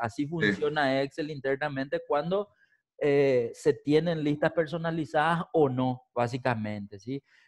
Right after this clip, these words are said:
Speaker 1: Entonces, ya que hi-, hicimos nomás un, un énfasis a la, al relleno, quería mostrarles eso porque hasta ahí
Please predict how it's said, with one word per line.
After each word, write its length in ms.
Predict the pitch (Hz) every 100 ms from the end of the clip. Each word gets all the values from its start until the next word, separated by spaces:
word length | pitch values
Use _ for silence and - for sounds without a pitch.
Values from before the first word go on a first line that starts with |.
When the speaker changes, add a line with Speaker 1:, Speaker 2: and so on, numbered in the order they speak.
| _
Speaker 1:
Entonces, 320 | 131 135 120
ya 160 | 139 151
que 340 | 180 185 175
hi-, 220 | 139 139 139
hicimos 360 | 123 156 165
nomás 340 | 165 139 139 135
un, 280 | 127 131 131
un 220 | 131 131 131
énfasis 580 | 127 127 131 143 139 -
a 120 | 123
la, 380 | 127 120 113 110
al 400 | - 107 104 104
relleno, 600 | 113 117 120 139 147 147
quería 200 | 135 123 120
mostrarles 680 | 131 - 117 123 131 123 113
eso 320 | 123 120 139
porque 240 | 135 117
hasta 160 | 117 117
ahí 320 | 107 123 127